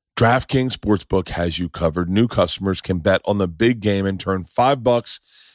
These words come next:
into two hundred instantly in bonus bets. Download the DraftKings Sportsbook app now and use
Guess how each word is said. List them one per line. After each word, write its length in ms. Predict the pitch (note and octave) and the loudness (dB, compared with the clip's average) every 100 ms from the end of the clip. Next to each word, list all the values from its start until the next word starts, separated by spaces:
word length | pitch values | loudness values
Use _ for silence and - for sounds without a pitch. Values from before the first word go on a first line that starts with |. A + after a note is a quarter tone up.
| _ | _
into 280 | B2 A#2 A#2 | 0 2 0
two 320 | - D#3+ D#3+ | 2 2 2
hundred 460 | B2+ C#3 C3+ C3 - | 2 2 2 0 -2
instantly 560 | F3 G3 D#3 E3 D#3+ D#3+ | 0 2 2 0 2 2
in 120 | D3+ | 2
bonus 340 | C#3+ D3 C#3+ | 2 2 0
bets. 420 | - G2+ E2+ - - _ _ _ _ | 0 0 0 -4 -6 _ _ _ _
Download 480 | G2 C#3 E3+ E3+ D#3 | 0 2 2 2 2
the 100 | C3+ | 0
DraftKings 720 | G#2+ A#2+ B2 C#3+ - C3 C3 | 0 0 0 -2 -2 -2 -2
Sportsbook 580 | - - A#2+ - B2 A#2 - | -6 0 -2 0 -2 -2 -2
app 240 | G#2+ G#2+ | 0 -2
now 280 | G#2 F#2+ F#2 | -2 0 2
and 220 | F#2+ G#2+ | 0 0
use 520 | A2 D3+ F#3 G#3+ G3+ | 2 4 2 0 -2